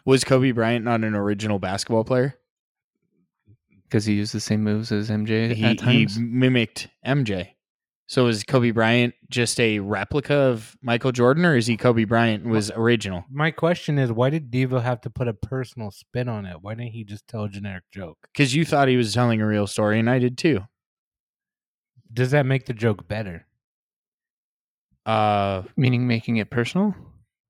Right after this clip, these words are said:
Speaker 2: I
Speaker 3: Yeah.
Speaker 2: don't know. I, I, I was just trying to make it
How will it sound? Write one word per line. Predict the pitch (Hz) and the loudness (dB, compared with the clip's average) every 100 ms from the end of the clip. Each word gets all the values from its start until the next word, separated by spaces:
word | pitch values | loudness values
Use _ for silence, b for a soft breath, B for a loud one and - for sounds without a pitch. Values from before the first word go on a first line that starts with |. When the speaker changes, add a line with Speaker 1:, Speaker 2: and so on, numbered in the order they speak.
| _ _ _ - | _ _ _ -4
Speaker 2:
I | |
Speaker 3:
Yeah. | 170 190 | 2 4
Speaker 2:
don't | 123 | 2
know. | 101 | 0
I, | 104 101 - _ | -4 -6 -10 _
I, | 123 156 | -2 0
I | 139 | 2
was | 151 127 | 2 2
just | 110 - | -2 -2
trying | 117 | 0
to | 110 | 0
make | 110 107 110 | -2 -2 -2
it | 104 90 | -2 -4